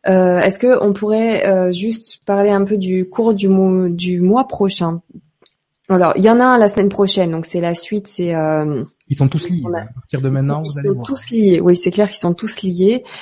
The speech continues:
Speaker 1: Mais le mois prochain, donc, on est aussi sur quelque chose qui ressemble. Donc, ça va être, euh, comment décrypter l'information.
Speaker 2: Mhm. Oui.
Speaker 1: Donc là,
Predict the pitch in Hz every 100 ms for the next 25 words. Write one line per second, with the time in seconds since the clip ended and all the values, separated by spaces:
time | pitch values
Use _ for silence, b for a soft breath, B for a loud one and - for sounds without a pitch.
0 | B 185 180 202 202 202 190 - 254 214
1 | 185 190 175 185 185 202 240 208 180 -
2 | 247 - 202 196 180 - - - 180 170
3 | 175 208 - 175 208 190 - B B B
4 | 175 175 190 185 202 240 - - 190 185
5 | 180 175 175 226 220 220 180 196 269 -
6 | 262 226 - 294 254 _ 185 180 170 -
7 | 175 165 160 - 160 165 147 - _ _
8 | _ _ _ _ _ _ - 139 160 147
9 | - _ _ _ _ - 160 - 185 -